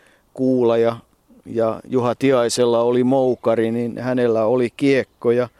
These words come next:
hautajaiset täällä Turussa ja Hautakiven,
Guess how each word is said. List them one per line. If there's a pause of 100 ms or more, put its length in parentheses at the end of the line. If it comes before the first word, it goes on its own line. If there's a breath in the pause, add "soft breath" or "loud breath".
(460 soft breath)
hautajaiset
täällä
Turussa
ja (160)
Hautakiven,